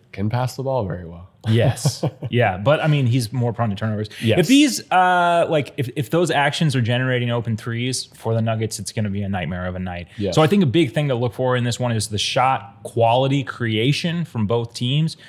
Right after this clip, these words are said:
Speaker 2: Both of these teams are kind of middle in the pack. I, th-, I think they're literally thirteen and fourteen and fourteen and fifteen in terms of total attempts from three.
Speaker 1: Oh, wow.
Speaker 2: So they're
Speaker 1: Yeah.
Speaker 2: both, like, dead
Speaker 1: They're
Speaker 2: middle.
Speaker 1: right in the middle.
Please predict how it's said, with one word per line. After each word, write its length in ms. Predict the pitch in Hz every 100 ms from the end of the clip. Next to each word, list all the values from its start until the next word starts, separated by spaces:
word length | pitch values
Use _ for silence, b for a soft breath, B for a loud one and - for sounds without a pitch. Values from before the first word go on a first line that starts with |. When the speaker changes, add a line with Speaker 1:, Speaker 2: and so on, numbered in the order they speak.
| B B
Speaker 2:
Both 140 | 202
of 60 | 214
these 160 | 262 202
teams 260 | 214 196
are 40 | 160
kind 180 | 160 156
of 60 |
middle 340 | 135 151 165 160
in 80 |
the 60 | 139
pack. 340 | 110 143 139
I, 60 | 110
th-, 140 | - -
I 80 |
think 160 | 107 143
they're 120 | 135
literally 440 | 113 123 127 123 117
thirteen 340 | 127 110 120
and 100 | 113
fourteen 280 | 117 107 113
and 120 | 104
fourteen 520 | 113 110 117 110 101 -
and 160 | 92
fifteen 540 | - - 123 - 120 110
in 160 | 98
terms 240 | 98 110 101
of 80 |
total 300 | - 113 104
attempts 260 | 98 104 104
from 220 | - 92
three. 200 | 92 104
Speaker 1:
Oh, 100 | 110
wow. 260 | 92 92 95
Speaker 2:
So 120 | -
they're 60 | 117
Speaker 1:
Yeah. 40 | 120
Speaker 2:
both, 120 | 110
like, 320 | 98 - 92
dead 240 | 131 123
Speaker 1:
They're 80 | 104
Speaker 2:
middle. 240 | 107 107 95
Speaker 1:
right 80 |
in 80 | 98
the 40 | 95
middle. 240 | 90 92